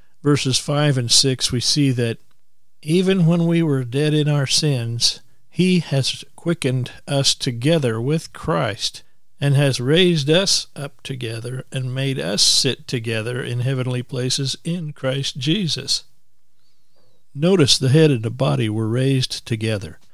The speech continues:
The authority was conferred upon the head and the body. The head and the body are one. The church seems to recognize that we were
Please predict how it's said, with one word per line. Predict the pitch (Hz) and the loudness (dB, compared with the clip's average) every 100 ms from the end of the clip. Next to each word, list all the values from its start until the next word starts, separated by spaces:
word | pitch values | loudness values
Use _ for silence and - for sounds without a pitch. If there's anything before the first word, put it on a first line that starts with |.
| - - - - | -20 -20 -10 2
The | 135 | 4
authority | 127 - 156 185 107 98 - - - - - | 4 2 2 2 -2 -8 -14 -18 -20 -14 -2
was | 139 127 | 2 2
conferred | - 127 120 160 165 | 0 -4 0 2 2
upon | 147 - 123 120 | 2 0 -2 -2
the | 110 | -6
head | 101 - 151 131 101 110 - - - | -8 -4 -2 -2 -6 -12 -18 -14 -6
and | 135 147 147 | -2 0 0
the | |
body. | 110 120 135 110 - - - - - - - | -2 -4 -4 -8 -14 -20 -20 -20 -20 -20 -8
The | 131 127 | -2 0
head | 107 147 170 170 - - - - - | 2 2 2 0 -6 -14 -20 -20 -16
and | - 143 165 | -4 0 2
the | 151 | 0
body | 113 123 123 120 123 - - | 0 -4 -4 -6 -10 -14 -10
are | 104 | -6
one. | 110 127 110 87 - - - - - | -4 -4 -6 -10 -18 -20 -20 -20 -14
The | - | -10
church | 117 - 214 - - | -6 -2 -2 -2 -4
seems | 170 160 143 | 0 0 -2
to | - | -4
recognize | 135 151 117 107 107 113 117 | -4 -2 -4 -6 -8 -4 -2
that | 120 110 | -2 0
we | 127 131 | 0 0
were | 101 | -2